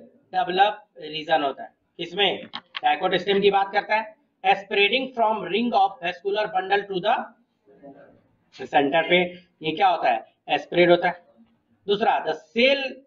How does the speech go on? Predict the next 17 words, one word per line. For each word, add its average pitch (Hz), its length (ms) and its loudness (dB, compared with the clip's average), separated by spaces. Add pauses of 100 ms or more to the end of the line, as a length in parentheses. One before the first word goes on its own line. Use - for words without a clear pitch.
(220)
of 233 80 4 (240)
this 247 260 -2
region, 151 280 2 (160)
तो - 60 -18
पित्त 196 280 -6
की 226 100 2
बात 214 240 0
कर 226 100 4
रहा 233 100 2
है - 200 -8 (880)
एकदम 156 220 2
अंदर 180 220 6
का, 208 140 2 (480)
mainly 226 400 0 (180)
made 220 220 2
up 220 160 -4
of 285 100 2